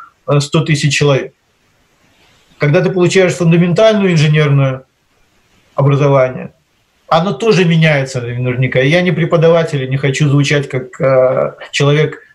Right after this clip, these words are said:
который опять-таки говорит не о своей области с таким опломбом, но так, на, на уровне здравого смысла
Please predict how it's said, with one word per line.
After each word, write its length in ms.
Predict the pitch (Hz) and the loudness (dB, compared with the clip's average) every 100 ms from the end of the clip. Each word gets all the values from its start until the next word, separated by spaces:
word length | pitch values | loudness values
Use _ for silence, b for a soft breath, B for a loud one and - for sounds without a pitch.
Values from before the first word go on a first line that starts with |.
| _ | _
который 360 | 139 143 139 | -6 -2 0
опять-таки 440 | 143 151 143 131 135 | 0 -2 -4 -6 -4
говорит 400 | 131 139 139 139 | 0 0 0 0
не 80 | 139 | -2
о 60 | |
своей 240 | 135 143 143 | 0 0 2
области 480 | 147 139 135 127 | 2 0 -2 -4
с 100 | 123 | -6
таким 340 | - 127 139 127 | -6 -4 -4 -4
опломбом, 500 | 131 190 208 165 143 B _ | -2 0 2 0 -4 B _
но 420 | 165 180 170 - _ _ _ _ _ 143 - _ _ _ | 2 2 0 -8 _ _ _ _ _ -20 -20 _ _ _
так, 320 | 147 139 - - | -4 -4 -6 -4
на, 240 | 139 147 | -2 0
на 600 | 143 143 143 143 147 156 | 0 2 2 4 2 2
уровне 340 | 160 165 151 | 2 0 0
здравого 420 | 147 147 156 160 160 | 0 2 2 2 -2
смысла 540 | - 208 - 156 B | -2 -2 0 -2 B